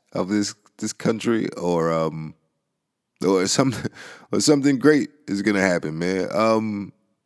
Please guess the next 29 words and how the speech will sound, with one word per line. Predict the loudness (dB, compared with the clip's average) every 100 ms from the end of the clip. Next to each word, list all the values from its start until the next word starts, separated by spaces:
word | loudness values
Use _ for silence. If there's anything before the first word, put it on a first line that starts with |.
| _ -16
and | -8 -8 -4
I | -4 -4
<laughs> |
just, | -8 -8 -12 -14 _ _ _ _ _ _ _ _ -18 -18 -12 -10
I |
just | -6 -2
don't | 2 2 2
know, | 2 0
man. | 0 -2 -6 -12 -2
Like, | 2
he's | 4 2 2
not, | 2 2 0
he's | -2 -2
not | -2 -4 -4
fit | -2 -2 -8 _ _ _ -8
for | -6
the | -4
job, | -8 -12 -12 -18 -12
man. | -12 -12 -14 -4
I | 0
don't | 0 2
know | 2
him | 0
personally, | 0 -2 -2 -4 -6 -6
so | -6
I | -6
can't, | -4 -2 -2 -4
you | -6
know, | -10